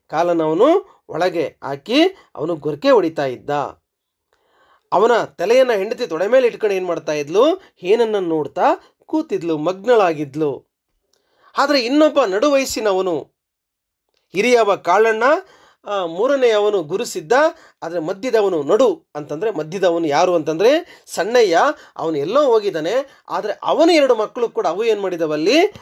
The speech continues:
ಅಂಗಳದಲ್ಲಿ ಬಿದ್ದುಕೊಂಡಿದ್ದಾವೆ. ಹೀಗೆ ಶಿವು ಮನೆ ಒಳಗ್ ಬರ್ತಾ ಇರ್ಬೇಕಾದ್ರೆ ಈ ರೀತಿಯ ವಾತಾವರಣ ಇತ್ತು ಅಂತೇಳಿ ಏನ್ ಮಾಡುತ್ತೆ, ಕತೆ ಹೇಳುತ್ತೆ. ಆ ನಂತರ ಮುಂದುವರೆದು, ಅತ್ತ ಕಿರುಮನೆಯೊಳಗೆ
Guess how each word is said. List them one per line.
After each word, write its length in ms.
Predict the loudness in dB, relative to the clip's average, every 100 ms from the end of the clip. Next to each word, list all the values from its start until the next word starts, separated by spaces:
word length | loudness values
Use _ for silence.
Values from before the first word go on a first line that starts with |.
| -16
ಅಂಗಳದಲ್ಲಿ 840 | -10 -4 -4 -2 2 2 0 -6 _
ಬಿದ್ದುಕೊಂಡಿದ್ದಾವೆ. 960 | -8 -6 -6 -4 -4 -4 -6 -4 -6 -8 -18 -8
ಹೀಗೆ 360 | 0 2 0
ಶಿವು 500 | -4 -2 4 6 4
ಮನೆ 220 | 2 0
ಒಳಗ್ 260 | 2 0 0
ಬರ್ತಾ 260 | -6 -4 0
ಇರ್ಬೇಕಾದ್ರೆ 880 | 0 0 -2 0 2 2 0 -8 -20
ಈ 200 | -8 -2
ರೀತಿಯ 340 | 0 -2 0
ವಾತಾವರಣ 580 | 0 0 0 2 2 2
ಇತ್ತು 840 | 0 -2 -6 _ -6 -4 -4 -10 _
ಅಂತೇಳಿ 280 | -16 -10 -8
ಏನ್ 120 | -6
ಮಾಡುತ್ತೆ, 680 | -8 -8 0 0 0 -6 _ -12
ಕತೆ 220 | -8 -6
ಹೇಳುತ್ತೆ. 680 | -6 -8 -10 -12 -10 -12 _ -2
ಆ 100 | 0
ನಂತರ 280 | 0 0 -2
ಮುಂದುವರೆದು, 640 | -2 -4 -4 -2 2 2 0 _ _ _ _ _ _ -10 -4
ಅತ್ತ 180 | -2 -2
ಕಿರುಮನೆಯೊಳಗೆ 1200 | -4 0 2 4 4 4 4 2 2 2 0